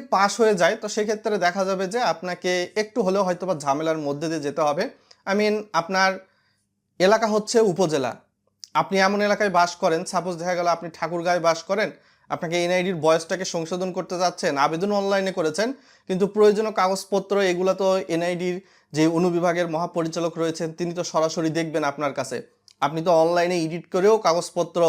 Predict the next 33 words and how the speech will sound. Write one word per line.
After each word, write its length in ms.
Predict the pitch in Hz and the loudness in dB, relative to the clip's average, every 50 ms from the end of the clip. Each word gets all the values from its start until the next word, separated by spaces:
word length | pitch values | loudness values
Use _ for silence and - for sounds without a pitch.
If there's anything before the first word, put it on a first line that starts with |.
| 160 151 156 - _ _ _ _ - - | 4 2 -2 -8 _ _ _ _ -12 -2
সাবমিট 300 | - 190 185 190 190 - - | 0 0 0 0 -2 -2 -2
করতে 200 | 165 147 - - 139 - | -4 -4 -4 -6 -6 -6
পারেন। 180 | 127 - - - _ _ _ _ _ _ _ _ | -6 -6 -8 -12 _ _ _ _ _ _ _ _
তো 40 | 160 175 | 2 2
এই 80 | 208 233 - | 2 2 4
কাগজপত্র 560 | 208 190 190 202 202 - - 214 208 208 - 214 208 196 190 | 2 2 2 0 -2 -4 -6 -6 -6 -4 -2 0 2 2 2
আপনার 220 | 190 196 196 196 170 151 | 0 -2 -6 -6 -4 -2
দেখানোর 340 | 156 156 - 190 180 196 190 170 170 | -4 -4 -2 -4 -6 -6 -6 -4 -6
জন্য 140 | 175 185 220 240 196 | -6 -4 -4 -6 -6
আপনাকে 240 | - - 180 160 185 156 135 139 | -6 -8 -8 -8 -8 -8 -8 -6
ঢাকার 260 | 143 147 139 190 208 202 165 | -8 -6 -4 -4 -4 -4 -4
নির্বাচন 320 | 160 151 160 156 - 165 156 151 | -4 -4 -4 -4 -4 -6 -8 -8
অফিসের 260 | 147 156 - 208 233 220 160 139 | -8 -8 -8 -6 -6 -6 -8 -6
মেন 140 | 151 156 156 147 139 | -6 -4 -4 -6 -8
অফিসে 220 | - 143 - 143 123 | -10 -12 -12 -10 -10
যেতে 140 | 127 - - 117 | -10 -10 -10 -12
হবে। 140 | 95 90 107 - _ _ _ _ _ _ _ _ _ _ _ _ - | -12 -12 -14 -18 _ _ _ _ _ _ _ _ _ _ _ _ -4
So 60 | - 185 185 | 0 0 2
এটা 140 | 185 226 220 214 | 2 2 2 2
ছিল 120 | 233 220 226 190 170 | 2 2 2 2 2
বিস্তারিত 420 | 190 175 - - 196 185 185 190 196 175 165 | 0 -2 0 -2 -2 0 0 2 4 4 4
আপডেট। 300 | 160 156 147 175 226 - - _ _ _ _ _ _ - 139 | 4 2 0 -2 -2 -2 -4 _ _ _ _ _ _ -2 0
দেখা 180 | 156 151 190 185 170 | 0 0 0 0 0
যাক 120 | 202 240 240 - _ - | 0 0 -2 -8 _ -8
যুগান্তরের 500 | - 156 151 165 160 160 165 180 170 175 170 165 | -6 -2 0 0 -2 -2 -2 -2 -2 -2 -2 0
এই 60 | 160 151 147 | 0 -2 -2
আপডেটটা 340 | 143 143 156 151 156 - 160 147 | -4 -6 -10 -8 -4 -4 -4 -4
আপনারা 180 | - 156 151 147 | -4 -6 -6 -6
হয়তোবা 260 | 147 147 147 156 156 143 135 | -6 -10 -8 -6 -6 -4 -4
দেখতে 200 | 143 143 - - - - | -6 -8 -8 -10 -6 -4
পারতেছেন। 400 | 156 147 - - 151 - 202 247 277 - _ _ _ _ _ _ _ _ _ _ | -4 -4 -4 -8 -4 -4 -2 -4 -4 -6 _ _ _ _ _ _ _ _ _ _
তো 40 | - 190 | 4 4
এই 60 | 196 | 4